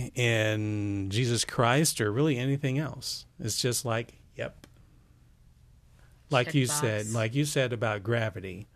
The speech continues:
Speaker 1: gravity exists because you can feel it. You can't see it. You can't see gravity, but you can see the effect that gravity has.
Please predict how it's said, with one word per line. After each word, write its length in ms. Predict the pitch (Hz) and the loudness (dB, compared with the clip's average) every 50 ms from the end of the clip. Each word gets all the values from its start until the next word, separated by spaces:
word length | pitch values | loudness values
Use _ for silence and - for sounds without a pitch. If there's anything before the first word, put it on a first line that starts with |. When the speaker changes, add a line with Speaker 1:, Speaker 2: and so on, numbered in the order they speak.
| - - - - - - - - - 107 | -20 -20 -20 -20 -20 -20 -20 -14 -8 -4
Speaker 1:
gravity 520 | 101 107 104 101 101 101 101 101 98 98 | -2 -2 -2 -2 -2 -2 -2 -2 0 0
exists 480 | 98 92 92 98 120 135 110 98 - - | -2 -2 -2 -2 0 0 0 -2 -4 -6
because 640 | - - 98 101 107 95 92 90 87 - - - - - - - - - - _ - - - _ _ _ _ - - | -8 -8 -6 -4 -4 -4 -4 -4 -6 -6 -8 -8 -12 -18 -20 -20 -20 -20 -20 _ -20 -20 -20 _ _ _ _ -16 -6
you 120 | - 120 101 | -4 -2 -2
can 160 | 104 92 90 | -2 -4 -6
feel 240 | - - 156 151 123 | -2 0 0 0 0
it. 140 | - - 120 | -2 -2 -2
You 100 | 120 113 | -2 2
can't 300 | - 175 175 175 139 - | 4 2 2 2 2 -2
see 240 | - 165 202 208 | -2 0 0 0
it. 140 | - - - - - - - - - - | -2 -6 -8 -14 -20 -20 -20 -20 -16 -12
You 120 | 101 92 | -10 -6
can't 260 | 87 120 117 117 98 | -2 -2 -2 -2 -2
see 180 | - 131 143 156 | 0 0 0 0
gravity, 560 | 120 120 107 98 87 85 101 104 123 139 - - - - - - - - - - - - - - - - - - - - - | 0 0 -2 -2 -4 -6 -8 -8 -8 -8 -10 -14 -20 -20 -20 -20 -20 -20 -20 -20 -20 -20 -20 -20 -20 -20 -20 -20 -20 -8 -6
but 180 | 127 - - | -4 0 2
you 80 | 147 123 | 2 2
can 140 | 135 127 110 | 2 2 2
see 160 | - 135 120 | 2 2 2
the 160 | 110 110 110 | 2 2 2
effect 300 | 107 - - 170 165 143 | 2 2 2 0 0 2
that 100 | 131 110 | 0 0
gravity 480 | 101 110 107 104 104 - 104 107 104 110 | 0 0 0 -2 -2 -2 -4 -2 -2 0
has. 580 | 147 165 139 110 107 123 127 - - - - | -2 -2 -4 -6 -10 -10 -8 -8 -8 -8 -10